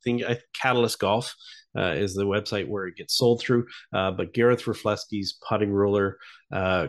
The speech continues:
cool little tool that you can make use of indoors or outdoors,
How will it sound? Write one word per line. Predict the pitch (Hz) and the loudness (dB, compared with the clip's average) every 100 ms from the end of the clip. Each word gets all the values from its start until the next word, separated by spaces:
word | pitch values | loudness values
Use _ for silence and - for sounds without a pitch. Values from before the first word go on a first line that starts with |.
| - | -2
cool | - 135 127 | 4 6 6
little | 117 110 | 4 2
tool | - 110 101 | 2 4 4
that | 98 - | 0 -4
you | |
can | 110 101 | -2 -2
make | 98 - | -2 -4
use | 98 - | -4 -2
of | 101 - | -4 2
indoors | 160 165 147 143 | 2 6 4 4
or | 135 110 - | 0 -4 -4
outdoors, | 104 104 107 104 107 - | -6 -6 -4 -2 -2 -6